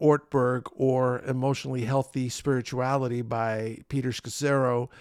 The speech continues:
and even Strengthening the Soul of Your Leadership by Ruth Haley Barton.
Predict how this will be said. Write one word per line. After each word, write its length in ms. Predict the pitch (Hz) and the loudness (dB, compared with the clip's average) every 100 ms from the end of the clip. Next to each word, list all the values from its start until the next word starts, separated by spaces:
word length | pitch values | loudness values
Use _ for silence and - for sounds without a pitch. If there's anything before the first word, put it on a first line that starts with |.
| - - - - - | -20 -20 -20 -20 -10
and 140 | - 170 | 2 4
even 480 | 190 175 165 160 - | 8 8 6 4 -4
Strengthening 680 | - 175 170 160 156 151 | 2 2 4 2 4 4
the 120 | 135 | 2
Soul 500 | - - 156 151 151 - | 0 6 8 8 6 2
of 160 | 131 | -2
Your 160 | 131 127 | 0 0
Leadership 560 | 131 139 131 - 113 | 2 2 0 -2 -6
by 120 | - 113 | -2 -2
Ruth 300 | 113 123 123 | -2 -4 -4
Haley 280 | 120 117 | -6 -6
Barton. 580 | 110 117 117 - 113 107 | -4 -2 -2 -4 -10 -12